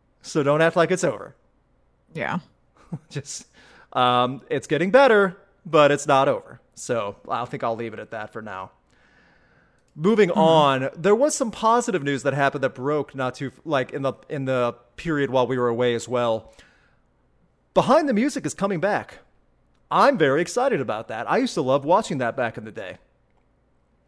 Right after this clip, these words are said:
Speaker 1: That's the documentary series that V H one used to put out on bands and artists,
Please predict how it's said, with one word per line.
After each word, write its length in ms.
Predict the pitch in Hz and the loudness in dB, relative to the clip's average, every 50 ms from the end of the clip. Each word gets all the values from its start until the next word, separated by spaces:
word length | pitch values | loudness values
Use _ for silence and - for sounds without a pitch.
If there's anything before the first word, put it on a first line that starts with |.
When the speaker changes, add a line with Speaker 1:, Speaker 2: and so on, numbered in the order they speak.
| _ _ - | _ _ -10
Speaker 1:
That's 280 | 135 123 160 180 185 - | -2 0 2 2 2 0
the 100 | - 175 | -2 0
documentary 540 | 156 175 175 170 - 156 175 196 220 190 151 | 2 2 2 2 0 -2 -2 0 0 -2 -2
series 340 | - - 151 135 135 131 - | -4 -4 -4 -4 -4 -4 -6
that 80 | 139 | -6
V 120 | 117 147 147 | -6 -4 -4
H 140 | 139 - | -4 -2
one 140 | - 165 175 160 | -2 -4 -4 -6
used 100 | 120 - | -8 -10
to 60 | - | -8
put 140 | - 139 127 | -4 0 2
out 260 | 123 123 120 120 - - - - - - - - | 2 2 0 -2 -6 -14 -20 -20 -20 -20 -10 -2
on 220 | - 151 151 147 139 | 0 2 2 2 2
bands 340 | 147 143 143 147 151 151 139 | 2 2 2 0 -2 -2 -2
and 100 | 151 143 | -2 0
artists, 560 | 139 135 135 127 135 139 131 - - - | 2 2 2 2 0 -2 -4 -6 -10 -16